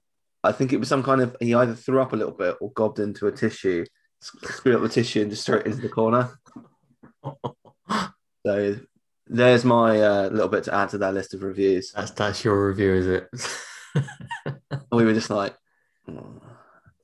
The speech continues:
Speaker 2: Yeah.
Speaker 1: And there was a
Speaker 2: Yeah.
Speaker 1: bit of an annoying wasp, so I wouldn't sit outside again.
Speaker 2: Right, okay. That, that wasp has got it in for you, has it?
Speaker 1: Oh, I really did. It was really
Speaker 2: It's,
Speaker 1: annoying.
Speaker 2: it sat there waiting for you.
Speaker 1: I don't, yeah, it's,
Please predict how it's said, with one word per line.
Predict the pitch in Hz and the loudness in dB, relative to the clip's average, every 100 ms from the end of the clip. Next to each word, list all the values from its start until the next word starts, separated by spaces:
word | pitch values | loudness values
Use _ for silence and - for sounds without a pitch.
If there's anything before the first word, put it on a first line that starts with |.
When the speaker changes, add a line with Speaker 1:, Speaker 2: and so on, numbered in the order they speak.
| _ | _
Speaker 2:
Yeah. | 95 92 76 53 62 62 67 - _ _ _ | -12 -10 -10 -14 -16 -16 -18 -20 _ _ _
Speaker 1:
And | 123 | 0
there | 123 | 2
was | 117 | 2
a | 113 | 0
Speaker 2:
Yeah. | 117 | 2
Speaker 1:
bit | |
of | 110 | 0
an | 110 | 2
annoying | 110 107 101 | 2 0 0
wasp, | 104 98 - - _ _ _ _ _ _ _ | 0 0 -4 -18 _ _ _ _ _ _ _
so | - 95 95 | -8 -4 0
I | |
wouldn't | 107 101 - _ _ - - | 0 0 -4 _ _ -20 -6
sit | 110 | -2
outside | 85 - 92 | -2 0 -2
again. | 95 95 90 95 - _ _ _ _ _ _ _ | -2 -4 -4 -8 -16 _ _ _ _ _ _ _
Speaker 2:
Right, | 123 101 92 95 | 0 2 2 -2
okay. | - 90 92 _ _ _ _ - _ - | -6 -10 -12 _ _ _ _ -20 _ -6
That, | 104 - 127 | -6 -4 -2
that | 101 | -2
wasp | 107 92 - | 0 0 -2
has | 98 | -4
got | - 104 98 | -2 0 2
it | |
in | 95 95 | 0 -4
for | 90 | -4
you, | 92 | -4
has | 92 | -4
it? | 92 - _ _ _ _ - | -6 -8 _ _ _ _ 0
Speaker 1:
Oh, | 110 | 2
I | |
really | 104 107 98 | 4 4 2
did. | 101 | 2
It | 95 | 0
was | - _ _ | -4 _ _
really | 107 95 95 | -2 0 0
Speaker 2:
It's, | 98 | 0
Speaker 1:
annoying. | 90 - - | -2 -6 -6
Speaker 2:
it | 110 | -4
sat | - 104 107 | -2 -4 -2
there | 98 | -2
waiting | 101 98 - 92 | 0 0 -2 -8
for | 92 90 | -6 -6
you. | 90 92 - _ _ - - - _ _ _ 110 | -6 -8 -14 _ _ -20 -20 -20 _ _ _ -4
Speaker 1:
I | |
don't, | 110 117 | 0 4
yeah, | 123 | 6
it's, | 120 | 6